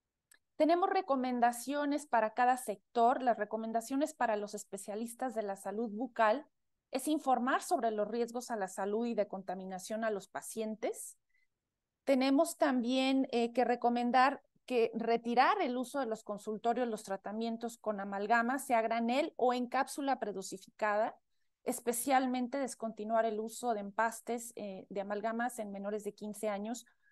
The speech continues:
mujeres embarazadas y lactantes, utilizar las medidas de seguridad y de protección personal adecuados al retirar las amalgamas. Ya vimos la lámina de la doctora Cintrón al respecto.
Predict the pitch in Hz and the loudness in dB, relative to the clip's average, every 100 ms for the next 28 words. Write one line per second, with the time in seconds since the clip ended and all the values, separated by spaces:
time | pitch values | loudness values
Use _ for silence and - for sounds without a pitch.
0 | _ 226 208 262 226 233 226 202 202 202 | _ -4 -2 2 2 0 -2 0 0 2
1 | 220 220 226 220 208 - 262 254 269 392 | 2 2 -2 -4 -2 0 0 0 -2 -4
2 | - - _ _ - 240 254 240 226 302 | -4 -16 _ _ -6 -2 0 0 2 4
3 | 359 320 247 240 254 240 - 208 196 208 | 6 2 0 -2 -2 -4 -6 -4 -2 0
4 | 240 220 202 190 190 - 240 233 233 214 | 0 0 -2 -6 -6 -6 -4 -4 -6 -6
5 | 214 220 226 - 233 208 269 311 247 208 | -2 0 0 0 0 2 2 -2 -6 -6
6 | 196 190 196 208 214 196 190 196 226 214 | -8 -6 -4 -4 -6 -8 -6 2 2 2
7 | 220 359 - _ _ _ _ _ _ _ | -2 -8 -14 _ _ _ _ _ _ _
8 | - 233 233 240 226 233 226 220 220 220 | 0 4 6 4 0 0 2 4 2 0
9 | 220 208 202 196 196 - 220 208 202 214 | -2 0 2 0 -2 -2 2 2 2 -4
10 | 214 220 220 220 220 240 - 302 311 - | -2 -2 0 0 0 -2 0 0 0 -2
11 | - 277 262 | 0 2 2